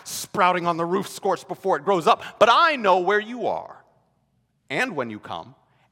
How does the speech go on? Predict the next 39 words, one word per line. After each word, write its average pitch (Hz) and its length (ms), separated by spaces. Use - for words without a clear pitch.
and 220 260
go, 101 280
and 302 240
how 165 120
you 196 160
rage 240 300
against 202 340
me. 208 240
The 185 80
Lord 285 400
tells 233 260
Hezekiah 196 760
that 151 140
a - 20
remnant 220 440
is 165 100
going 180 220
to 156 60
survive 185 520
and 160 120
that 156 100
Sennacherib 185 600
won't 185 180
even 165 200
be 156 140
able 151 160
to 131 100
fire 131 360
another 107 320
arrow 90 420
at - 160
them. - 160
But 131 140
how 196 560
does 277 180
this 311 380
come 294 200
to - 120
fruition? 392 400